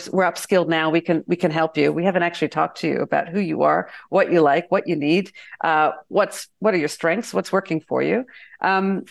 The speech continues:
so this is gonna make us feel good that we're providing something, uh, to tick off that equality or equity box. Um, but, you know,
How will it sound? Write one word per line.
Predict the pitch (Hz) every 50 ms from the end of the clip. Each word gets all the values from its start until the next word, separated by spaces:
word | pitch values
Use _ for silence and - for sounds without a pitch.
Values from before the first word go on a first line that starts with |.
| -
so | - - - 214 202 202 202 196 - - -
this | - 175 240 247 - -
is | 214 -
gonna | - 208 196 185
make | 180 185 180 190
us | 180 -
feel | - 190 185
good | 175 - 170 165 156 -
that | 175 160 -
we're | 160
providing | - - 175 147 165 170 165 156 156 151 -
something, | - 160 143 135 - 151 139 143 147 147 - - - - - - - -
uh, | 156 147 143 143 135 131 - - - -
to | - 170
tick | - - 180 - -
off | 160 147 147 -
that | - 147 - -
equality | 160 - - - 156 143 143 143 139 139 143
or | - - 143 -
equity | 147 - - 160 139 139 135
box. | 135 139 135 - - - - - - - _ _ - - - - - -
Um, | - 151 143 143 139 143 135 135 135 - _ _ _ _ -
but, | 165 139 120 - - _ _ _ _ _ _ _ _ _ _ -
you | 170 151
know, | 147 - 147